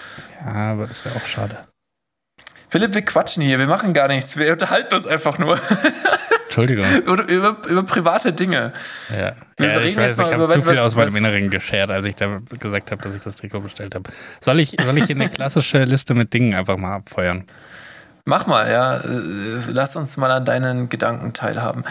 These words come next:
Speaker 2: Ah, ich hab auch noch eine, eine, okay, ich mach meinen Gedanken gleich.
Speaker 1: Okay, also Liste mit Dingen, Dingen,
Speaker 2: Dingen,
Speaker 1: Dingen,
Speaker 2: Dingen,
Speaker 1: Dingen.
Speaker 2: Dingen.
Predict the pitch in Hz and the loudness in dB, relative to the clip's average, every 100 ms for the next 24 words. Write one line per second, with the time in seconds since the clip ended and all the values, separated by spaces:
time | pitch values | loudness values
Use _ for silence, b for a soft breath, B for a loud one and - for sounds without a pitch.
0 | B 160 180 170 196 156 - 98 135 143 | B 0 0 2 2 2 0 -2 0 0
1 | 85 117 120 120 113 117 - 117 120 131 | -2 -4 -2 -4 -4 -8 -6 -6 -2 0
2 | 117 127 123 123 117 117 - 101 120 - | 0 0 0 0 0 -2 -6 -8 -8 -16
3 | _ _ - - 107 98 - 127 135 156 | _ _ -12 -8 -6 -4 -2 0 2 4
4 | 165 - 139 135 143 170 208 - 185 208 | 2 2 2 4 4 2 2 2 4 6
5 | 147 131 110 95 101 98 90 92 - 165 | 4 2 -2 -2 -2 0 2 0 0 2
6 | 160 139 123 117 107 107 110 117 110 104 | 4 6 4 2 0 0 0 0 0 0
7 | 101 98 95 98 - - 50 50 - - | 0 -2 -4 -6 -6 -6 -8 -8 -10 -12